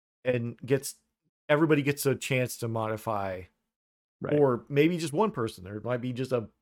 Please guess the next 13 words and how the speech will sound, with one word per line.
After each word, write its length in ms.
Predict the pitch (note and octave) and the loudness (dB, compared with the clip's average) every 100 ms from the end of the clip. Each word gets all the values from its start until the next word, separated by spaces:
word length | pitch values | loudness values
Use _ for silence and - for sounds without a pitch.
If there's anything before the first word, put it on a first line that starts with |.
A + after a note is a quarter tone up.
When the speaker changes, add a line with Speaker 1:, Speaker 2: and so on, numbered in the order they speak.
| _ _ | _ _
Speaker 1:
whole 520 | - D3 D3+ A#2 G#2 _ _ C#3+ | 0 2 2 -6 -18 _ _ -4
handful 500 | D3 D3+ C#3 C3+ C#3+ | -2 -2 0 4 4
of 100 | A#2+ | 2
one 200 | C3+ C3+ | -4 -4
color 380 | - D3 A2 G2 | -2 0 0 -4
in 80 | |
there. 260 | G2 - - _ _ _ - | -10 -14 -16 _ _ _ -8
Who 100 | C#3 | -8
ca-, 160 | B2+ - | -8 -10
Speaker 2:
Right. 160 | - | -10
Speaker 1:
who 120 | - | -10
cares, 540 | - D3+ A#2 F#2 - - | -6 -2 0 -2 -8 -8
right? 320 | G2+ A2 | -6 -6